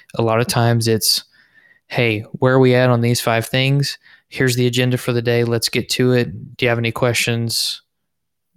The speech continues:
What, what are your updates on, on these things?" And this is very different. It's more of a, "Let's get to know one another a little bit. How can I help you with what you're doing?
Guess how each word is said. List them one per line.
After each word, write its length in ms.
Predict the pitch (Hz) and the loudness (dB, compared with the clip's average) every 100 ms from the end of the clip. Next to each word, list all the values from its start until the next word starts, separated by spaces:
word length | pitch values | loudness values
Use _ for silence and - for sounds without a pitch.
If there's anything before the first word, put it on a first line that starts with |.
| - _ - | -20 _ -2
What, 240 | 123 117 | 0 2
what 140 | 120 120 | 2 2
are 60 | |
your 160 | 117 113 | 2 2
updates 580 | 120 127 117 113 - 104 | 0 0 0 0 -2 -2
on, 240 | 110 98 | -4 -4
on 180 | 110 113 | -6 -4
these 220 | 113 113 - | -4 -4 -4
things?" 280 | 110 - - - - - - _ - | -6 -8 -14 -20 -20 -20 -20 _ -4
And 600 | 117 113 113 113 110 - _ _ _ _ _ _ _ - | -2 -2 -2 -4 -8 -12 _ _ _ _ _ _ _ -6
this 280 | 127 135 160 | -2 0 0
is 100 | 123 | -2
very 460 | 123 120 123 123 | 0 2 2 2
different. 440 | 117 131 - 117 113 | 0 -2 0 -2 -2
It's 220 | 117 - | -2 -2
more 360 | 123 123 131 127 | -2 0 2 2
of 240 | 123 120 | 2 0
a, 500 | 113 113 110 110 110 _ _ _ _ _ _ _ - - - _ _ - _ _ _ _ | 0 0 0 -2 -6 _ _ _ _ _ _ _ -20 -20 -20 _ _ -20 _ _ _ _
"Let's 300 | 127 123 - | -4 -2 -2
get 180 | - 147 | -2 -2
to 120 | - | 0
know 220 | 127 131 143 | 2 4 4
one 240 | 131 127 | 4 2
another 360 | 123 123 120 120 | 2 2 2 0
a 60 | |
little 260 | 117 117 113 | 0 0 0
bit. 380 | 113 113 104 - | 0 -2 -2 -8
How 240 | - 139 | -4 -2
can 180 | 147 139 | 0 0
I 120 | 123 | 2
help 420 | 120 - 131 131 127 | 0 0 0 0 0
you 560 | 120 120 117 113 - - | 2 4 2 0 -4 -6
with 160 | 120 123 | -2 2
what 160 | 123 | 2
you're 120 | 107 | 2
doing? 480 | 117 123 120 117 117 | 0 2 2 0 -4